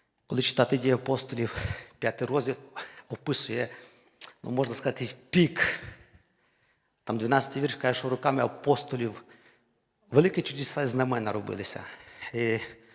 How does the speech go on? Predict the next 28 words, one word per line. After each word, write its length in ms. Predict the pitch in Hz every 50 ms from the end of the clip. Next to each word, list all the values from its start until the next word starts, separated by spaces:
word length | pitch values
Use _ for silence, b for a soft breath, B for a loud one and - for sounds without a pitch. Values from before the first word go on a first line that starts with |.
| B B B B B B B _
чотирнадцятий 540 | - - - 143 131 139 135 131 - 135 -
тут 180 | - - 131
вірш 120 | 139 139 -
каже, 240 | - 135 131 135 131
що 180 | - - 131
безліч 640 | 117 110 107 110 147 147 127 120 113 117 110 - -
людей 220 | 131 120 113 113 107
пристало 480 | - - 113 - - - 151 147 151
до 120 | 143 139 147
них 360 | 143 135 143 139 - - - -
і 60 | -
було 180 | 135 113 120 127
дуже 260 | 120 135 135 123 135
багато. 420 | 120 131 120 117 113 - - - - - _ _ _ _ _ _ _ -
Уявляєте 360 | 135 160 240 285 302 - 226
собі, 240 | - - 160 156 151
що 140 | - - 147
таке, 280 | - 151 - - 143
якби 280 | 127 123 120 139 143 B B B B B B
от 180 | B 139 - - B B B B B _
покаялися 480 | _ 113 - - 131 131 131 - - 127
в 40 | 117
Луцьку 340 | 135 147 139 - - 147 151
люди, 180 | 151 139 131
ми 120 | 135 139 127
їх 160 | 117 - -
перестали 420 | 131 120 113 - - 135 123 123
рахувати? 500 | 120 107 - - 120 110 98 - - -